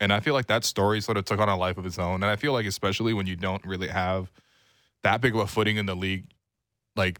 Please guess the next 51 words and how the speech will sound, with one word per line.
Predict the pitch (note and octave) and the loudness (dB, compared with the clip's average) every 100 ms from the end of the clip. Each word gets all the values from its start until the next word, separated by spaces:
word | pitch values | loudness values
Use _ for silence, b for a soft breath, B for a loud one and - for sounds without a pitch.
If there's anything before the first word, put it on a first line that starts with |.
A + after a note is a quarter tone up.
| - | 0
those | A2+ B2 | 4 4
type | - A#2 | 4 2
of | A2+ | 0
stories | - G2+ G2+ | 0 2 2
and | G2 | 0
those | F#2+ | -2
little | G2+ G2 | 0 -2
parables, | G#2+ F#2 F#2 F2 E2+ | 2 2 2 -2 -2
I | |
think, | F2+ G2 | -2 0
really | F#2+ F2+ | 0 -2
go | F2 E2+ | -2 -2
a | |
long | E2 E2 E2 | -2 -4 -6
way. | E2 E2 - | -6 -6 -8
Um, | F2 F2 E2 E2 _ - | -4 -2 -2 -8 _ -2
yeah, | G2+ E2 - | 0 0 -2
it's, | - A2 C#3+ | 0 0 0
it's | - C#3 | 0 0
unfortunate. | G2 F2 E2 F2 D#2 D#2 | 0 0 -2 -2 -2 2
Although | A#2 | 2
the | C#3+ A#2+ | 2 0
chairman, | B2 C3 B2 G#2 | 2 2 2 0
I, | F#2+ | 0
I | F#2 | 0
am | A#2 | -2
fond | A2+ G2+ F2+ | 0 0 0
of | |
that | F2+ E2+ | -2 -4
nickname | F2 F2+ E2+ B B B B | -4 -4 -4 B B B B
for, | - F#2+ F2 | 0 2 2
for | E2+ F2+ E2+ | 0 -6 0
problematic | F#2+ F2 F2 E2+ F2+ | 2 2 0 -2 -2
reasons. | F2+ F#2 F2+ | -4 -4 0
Hey, | B2+ A2+ | 2 2
last | A2+ C3+ | 2 0
thing, | D#3+ | 0
Coach, | B2+ A#2 A#2+ | 0 2 4
I, | F#3 B2 F3 - F3+ | 2 2 -2 -2 -6
I, | E3 - D#3 - - - - - A#2 | -6 -6 -4 0 0 2 0 0 0
<laughs> | - | 2
yeah, | A#2 F2+ B B | 2 2 B B
uh, | A#2+ B2+ B2+ - | 4 4 4 0
I | C#3+ | 0
just | D#3 | 2
wanted | D#3 D3 | 2 2
to | B2+ | 2
tell | B2+ A#2 | 2 2
you, | B2+ | 2
yeah, | A2+ | 0
so, | B2 | 0